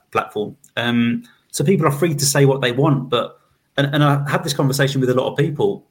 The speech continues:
you know, freedom of speech is still there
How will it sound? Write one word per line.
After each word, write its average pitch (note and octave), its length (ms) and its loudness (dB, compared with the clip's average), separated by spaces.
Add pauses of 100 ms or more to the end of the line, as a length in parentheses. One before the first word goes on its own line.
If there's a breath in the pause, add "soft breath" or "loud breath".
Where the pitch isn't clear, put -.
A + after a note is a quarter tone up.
(160)
you D3 100 0
know, B2+ 280 0 (480)
freedom G3+ 400 0
of C#3 60 4
speech C#3+ 320 -2
is C#3 100 0
still C3+ 200 0
there E3+ 380 -4